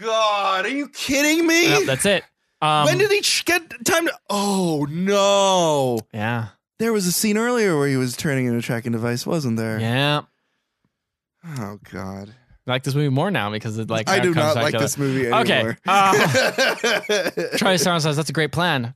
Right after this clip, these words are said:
Speaker 2: Too bad there's only one parachute." And so she kicks open the door and jumps out.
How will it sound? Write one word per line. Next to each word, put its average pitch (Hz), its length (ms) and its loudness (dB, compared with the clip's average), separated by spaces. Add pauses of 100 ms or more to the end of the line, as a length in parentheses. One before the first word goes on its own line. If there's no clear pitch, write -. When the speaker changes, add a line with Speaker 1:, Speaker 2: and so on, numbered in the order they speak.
Speaker 2:
Too 151 100 -4
bad 139 160 2
there's 113 160 -2
only 117 180 0
one 117 260 0
parachute." 120 500 -4 (200)
And 110 100 -4
so 120 120 0
she 110 320 -6
kicks 180 240 0
open 156 180 0
the 139 80 0
door 139 380 2
and 113 240 -2
jumps 123 260 0
out. 120 320 0